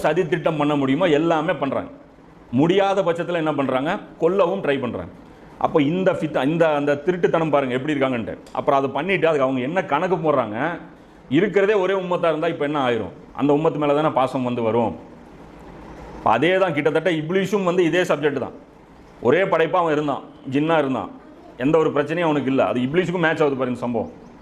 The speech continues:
எந்த ஒரு பிரச்சனையும் கிடையாது, ஒரே ஒரு சமுதாயமா இருந்தான், நல்லா இருந்தான். இப்போ புதுசா பிறந்த ஆதம் வந்து இப்போ பிரச்சனை. அதே தான், யூசுப் பிறக்காத வரைக்கும் இவங்களுக்கு பிரச்சனை கிடையாது, புதுசா பிறந்த யூசுஃப் பிரச்சனை. அதே இப்லீஸுக்கும் அதே தான், ஜின்களுக்கும் வந்து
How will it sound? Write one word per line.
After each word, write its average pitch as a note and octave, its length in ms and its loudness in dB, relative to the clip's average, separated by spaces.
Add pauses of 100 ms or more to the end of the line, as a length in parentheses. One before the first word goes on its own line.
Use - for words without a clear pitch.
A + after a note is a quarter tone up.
(720)
எந்த D#3 200 4
ஒரு D3+ 160 4
பிரச்சனையும் D#3+ 400 0
கிடையாது, C3+ 340 2 (140)
ஒரே C#3+ 140 4 (100)
ஒரு D#3+ 160 -2
சமுதாயமா C#3 440 -2
இருந்தான், D3 340 -2
நல்லா D#3 200 4
இருந்தான். A2+ 220 -6 (300)
இப்போ B2 140 -4 (100)
புதுசா F#3+ 320 2 (120)
பிறந்த E3 280 2 (460)
ஆதம் F3 260 -2
வந்து D#3 120 -4
இப்போ D3 220 0
பிரச்சனை. B2+ 280 -2
அதே D#3 200 2
தான், B2+ 160 -2
யூசுப் D#3+ 340 -6
பிறக்காத D3+ 380 2
வரைக்கும் D#3 220 -4
இவங்களுக்கு D3+ 280 -2
பிரச்சனை D3+ 260 -4
கிடையாது, A2+ 240 -2 (400)
புதுசா G3 260 4 (120)
பிறந்த D#3+ 260 2 (340)
யூசுஃப் F3+ 340 -2 (340)
பிரச்சனை. B2+ 280 0 (440)
அதே D#3+ 120 4 (100)
இப்லீஸுக்கும் F#3+ 540 0
அதே D3+ 160 4
தான், A2+ 160 -6
ஜின்களுக்கும் E3+ 540 0
வந்து E3 120 -2